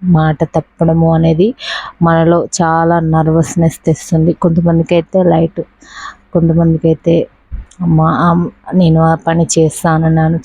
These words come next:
చేయలేకపోయాను అనే కొంతమంది ఫీల్ అయ్యేవాళ్ళు, అంటే ఎప్పుడు చెప్పింది చేసేవాళ్ళు చాలా నర్వస్‌గా, గిల్టీగా, పశ్చాత్తాపంతో ఫీల్ అవుతూ ఉంటారు.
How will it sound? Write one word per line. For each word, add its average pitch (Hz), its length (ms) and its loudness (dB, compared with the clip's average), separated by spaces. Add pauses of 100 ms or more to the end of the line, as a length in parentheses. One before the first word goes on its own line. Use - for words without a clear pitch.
చేయలేకపోయాను 156 960 0 (540)
అనే 170 340 2 (160)
కొంతమంది 175 600 2
ఫీల్ 170 320 2
అయ్యేవాళ్ళు, 156 540 2 (320)
అంటే 165 340 0 (180)
ఎప్పుడు 185 320 0
చెప్పింది 175 760 0 (100)
చేసేవాళ్ళు 156 640 0 (580)
చాలా 165 600 -2
నర్వస్‌గా, 160 680 0
గిల్టీగా, 156 680 -2 (440)
పశ్చాత్తాపంతో 156 1040 -2 (380)
ఫీల్ 156 200 2
అవుతూ 147 240 -2
ఉంటారు. 151 440 0